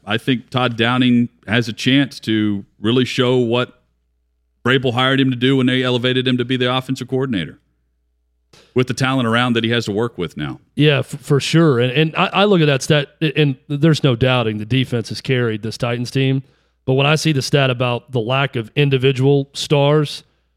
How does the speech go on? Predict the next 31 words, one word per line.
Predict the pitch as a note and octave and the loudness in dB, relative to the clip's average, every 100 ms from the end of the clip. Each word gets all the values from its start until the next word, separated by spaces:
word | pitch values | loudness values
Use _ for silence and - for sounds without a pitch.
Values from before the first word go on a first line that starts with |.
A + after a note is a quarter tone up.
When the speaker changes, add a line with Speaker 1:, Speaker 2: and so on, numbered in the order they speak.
| _ _ - | _ _ -18
Speaker 2:
I, | B2 _ | -18 _
I | C3+ C#3 C#3+ | -2 2 2
think | C#3 A#2+ | 0 0
that's | C#3 C3+ | -2 -2
because | C3 C3+ A#2+ | -4 -2 -2
A | B2 | -2
J | A#2 A2 | -4 -4
Brown | B2+ B2 A#2+ | -2 -2 -2
was | A2+ | -2
hurt, | B2+ A2+ G#2 | 0 0 0
Derrick | A#2+ A2 | -4 -2
Henry | C#3+ C3 A#2 | -2 -2 -2
was | A2+ | 0
Speaker 1:
Oh, | A3 C#3 | 2 2
Speaker 2:
hurt, | B2 | 4
Speaker 1:
yeah. | D3+ | 4
Speaker 2:
Julio | C#3 C3 | 4 2
Jones | B2 C3+ C3+ C3 A#2 | 2 2 2 0 -2
was | A#2+ | -2
hurt, | - C3 B2+ - _ _ | 0 0 0 -6 _ _
and | C3 | 0
they | C#3+ C#3 | 2 2
had | D3 | 0
to | B2+ | -2
spread | - D3 C#3+ | 0 0 2
the | C3 | 2
wealth | B2+ C#3 C#3 | 2 0 2
a | |
little | C#3+ | 2
bit | D3+ | 2
more. | C#3 D#3+ F3 | 2 2 2